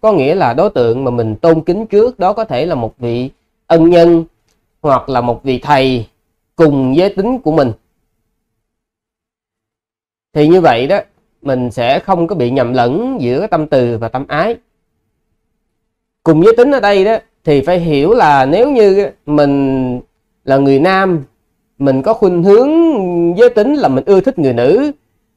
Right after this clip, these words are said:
thì mình sẽ rải tâm từ đến với cái đối tượng tôn kính là người nam mà không phải người nữ.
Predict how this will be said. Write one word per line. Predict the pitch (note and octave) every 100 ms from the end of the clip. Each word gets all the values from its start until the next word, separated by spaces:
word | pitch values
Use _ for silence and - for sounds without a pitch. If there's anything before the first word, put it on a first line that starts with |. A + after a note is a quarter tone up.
| _ _
thì | C#3 C#3
mình | C3+ C3 B2+ A2+
sẽ | - B2 A2 C3 G#3+ C4+ C4+ _ _ _ _ _ _ _ _ _ _ _ _
rải | - C#3+
tâm | G#3 F3+
từ | C#3+ B2+ B2+ B2+
đến | C#3 E3 B3+ C#4
với | G#3 F#3+ A3+
cái | B3+
đối | A3+ A#3
tượng | B3 A#2 A#2
tôn | F#3 F3
kính | F#3+
là | A3
người | C3+ B2+
nam | C3+ E3 D#3+ - _ _ _ _ _ _
mà | B2+ A2+
không | D#3
phải | D3
người | D#3+ B2
nữ. | A2 D#3